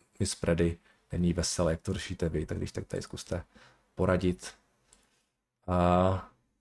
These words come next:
komentáři, jestli někdo máte nějaký tip. Tak.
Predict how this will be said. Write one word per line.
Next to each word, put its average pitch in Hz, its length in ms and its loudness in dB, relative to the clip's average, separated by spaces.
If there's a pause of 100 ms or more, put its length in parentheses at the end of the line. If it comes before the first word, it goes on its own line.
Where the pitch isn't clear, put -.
(480)
komentáři, 110 640 0
jestli 131 300 -4
někdo 113 200 2
máte 110 240 0
nějaký 120 200 0
tip. 139 380 2 (920)
Tak. 90 280 0